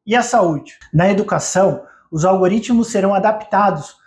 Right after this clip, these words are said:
para maximizar o aprendizado dos alunos, por meio de tutores personalizados,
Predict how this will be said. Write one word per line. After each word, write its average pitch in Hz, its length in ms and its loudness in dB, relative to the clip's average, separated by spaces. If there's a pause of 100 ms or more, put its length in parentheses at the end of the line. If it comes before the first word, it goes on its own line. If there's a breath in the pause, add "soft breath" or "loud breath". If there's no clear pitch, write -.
(200 soft breath)
para 196 180 2
maximizar 220 840 0
o 277 80 4
aprendizado 226 720 0
dos 208 160 -4
alunos, 190 680 0 (240)
por 185 120 0
meio 220 220 2
de 226 180 -6
tutores 262 640 0
personalizados, 233 920 0